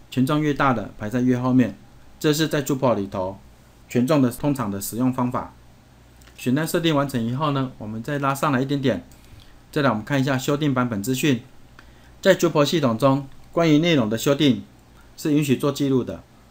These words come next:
有了修订记录之后，你可以比较两次不同版本的修订的差异，或者呢，把过去的内容再重新叫回来作为现在的内容。这次我们为它建立一个修订版本，然后呢，在版本上的讯息呢，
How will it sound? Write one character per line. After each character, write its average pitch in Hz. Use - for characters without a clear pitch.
有 127
了 139
修 175
订 175
记 165
录 160
之 156
后， 151
你 117
可 156
以 139
比 113
较 143
两 104
次 143
不 135
同 117
版 123
本 110
的 98
修 143
订 143
的 120
差 131
异， 123
或 160
者 127
呢， 113
把 113
过 151
去 143
的 131
内 143
容 101
再 135
重 120
新 127
叫 131
回 113
来 95
作 131
为 104
现 123
在 120
的 104
内 123
容。 82
这 156
次 151
我 123
们 104
为 147
它 131
建 143
立 131
一 113
个 107
修 139
订 135
版 117
本， 104
然 117
后 147
呢， 131
在 131
版 131
本 117
上 147
的 131
讯 151
息 123
呢， 98